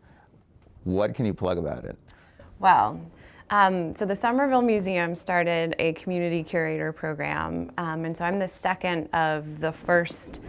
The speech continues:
Speaker 2: cohort of people doing this program. So essentially the museum put out a call for proposals from the community. And it's not just Somerville, it's anyone can really apply as
Speaker 1: Mm.
Speaker 2: far as I know. Uh,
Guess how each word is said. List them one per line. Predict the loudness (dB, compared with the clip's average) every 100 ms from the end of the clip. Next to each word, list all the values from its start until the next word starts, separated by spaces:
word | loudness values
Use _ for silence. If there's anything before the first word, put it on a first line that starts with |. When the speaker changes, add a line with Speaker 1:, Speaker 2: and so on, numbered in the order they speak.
| -12
Speaker 2:
cohort | -2 -2 2 4 4 2 -4
of | -4
people | -4 -4 -2 -2
doing | -2 -4 -6
this | -8 -6
program. | -6 -4 -4 -6 -8 -16 -20
So | -2 4
essentially | 4 2 -2 2 2
the | 4
museum | 2 2 0 2 2 0
put | 0 4
out | 4 4
a |
call | 2 0 0
for | -2
proposals | -6 -4 -2 -2 -2 -4 -6 -10 -12 -14 -16 -6
from | -4 -4
the |
community. | -4 -4 -2 -2 -2 -4 -12 -20 -20 -20 -14 -2
And | 2 2
it's | 2
not | 2 2
just | 0 0
Somerville, | 2 2 2
it's | 0 0
anyone | 0 0 -2
can | -4 -6
really | -4 -4
apply | -4 0 2 2
as | 0 2
Speaker 1:
Mm. |
Speaker 2:
far | 2 2
as | -2
I | -6
know. | -4 -4 -6 -10 -20 -18
Uh, | -12